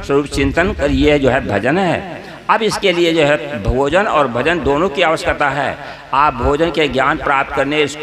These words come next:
के लिए स्कूल में जाते हैं, अपने बच्ची बच्चा का नाम लिखाते हैं और वहाँ भौतिक विद्या पढ़वाते हैं, लेकिन भजन के ज्ञान के लिए कभी गुरु के पास बच्चे बच्चियों को भेजा? नहीं भेजा गया।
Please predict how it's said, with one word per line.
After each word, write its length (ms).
के 100
लिए 220
स्कूल 280
में 160
जाते 300
हैं, 160
अपने 160
बच्ची 300
बच्चा 260
का 180
नाम 400
लिखाते 400
हैं 520
और 100
वहाँ 220
भौतिक 440
विद्या 300
पढ़वाते 480
हैं, 160
लेकिन 400
भजन 360
के 200
ज्ञान 340
के 160
लिए 180
कभी 280
गुरु 240
के 140
पास 280
बच्चे 280
बच्चियों 320
को 100
भेजा? 340
नहीं 340
भेजा 300
गया। 200